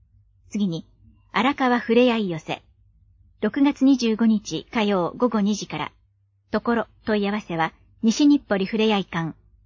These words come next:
電話、三八一九の六九四五へ。次は、観光所。はじめに、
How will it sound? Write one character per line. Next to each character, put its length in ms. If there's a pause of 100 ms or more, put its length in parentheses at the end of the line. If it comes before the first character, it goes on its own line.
(100)
電 240
話、 160 (260)
三 240
八 320
一 220
九 220
の 280
六 300
九 200
四 260
五 200
へ。 160 (880)
次 240
は、 240
観 180
光 240
所。 220 (1300)
は 120
じ 100
め 120
に、 160